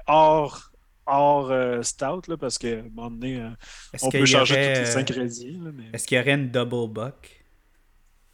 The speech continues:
Speaker 1: Après, oui, je n'ai déjà fait une, euh,
Speaker 2: Parce
Speaker 1: une
Speaker 2: que moi,
Speaker 1: double
Speaker 2: c'est
Speaker 1: buck,
Speaker 2: un
Speaker 1: mais
Speaker 2: style qui est très dans mon cœur, ça. C'est un style que j'adore, là. Je, je, puis j'en ai, je peux en nommer cinq, je pense, au Québec, là. <laughs> Tu sais, il y en a pas beaucoup.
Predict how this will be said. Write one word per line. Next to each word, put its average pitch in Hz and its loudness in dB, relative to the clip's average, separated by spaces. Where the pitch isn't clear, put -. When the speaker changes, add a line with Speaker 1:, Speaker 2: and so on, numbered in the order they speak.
Speaker 1:
Après, 151 4
oui, 151 4
je 175 0
n'ai 160 4
déjà 170 4
fait - 0
une, 196 2
euh, 127 4
Speaker 2:
Parce 123 2
Speaker 1:
une 127 4
Speaker 2:
que 139 6
moi, 135 4
Speaker 1:
double - 4
Speaker 2:
c'est - 2
Speaker 1:
buck, 139 6
Speaker 2:
un 135 6
Speaker 1:
mais 127 2
Speaker 2:
style 143 2
qui 139 -2
est 123 -4
très 143 2
dans 131 2
mon 123 0
cœur, 120 -2
ça. 123 -8
C'est 117 -8
un 117 -6
style 120 -8
que 113 -6
j'adore, 120 -4
là. 127 -6
Je, 120 -4
je, 120 -4
puis 123 -6
j'en 120 0
ai, 120 -4
je - -10
peux 139 2
en 131 6
nommer 135 2
cinq, 139 4
je - -10
pense, 123 -2
au 120 -10
Québec, 117 -4
là. - -18
<laughs> - -20
Tu - -2
sais, - 2
il 175 0
y 175 10
en 165 10
a 160 8
pas 151 4
beaucoup. 160 -4